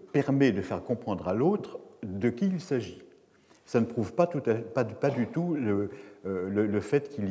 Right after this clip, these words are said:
y ait un, un Apiloum à Marduk. Mais il y a quelqu'un qui fonctionne comme un Apiloum. Et c'est ça qui est important, qui est important pour nous.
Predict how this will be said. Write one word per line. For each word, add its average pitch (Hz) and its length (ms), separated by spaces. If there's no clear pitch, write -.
y 123 40
ait 139 260
un, 90 420
un 107 300
Apiloum 110 400
à 92 80
Marduk. - 520
Mais 123 140
il 123 340
y 113 60
a 107 60
quelqu'un 113 260
qui 123 140
fonctionne 160 460
comme 135 200
un 120 80
Apiloum. 98 420
Et - 60
c'est 110 160
ça 156 120
qui 151 100
est - 80
important, 104 360
qui - 120
est 110 100
important 131 360
pour 98 240
nous. 90 140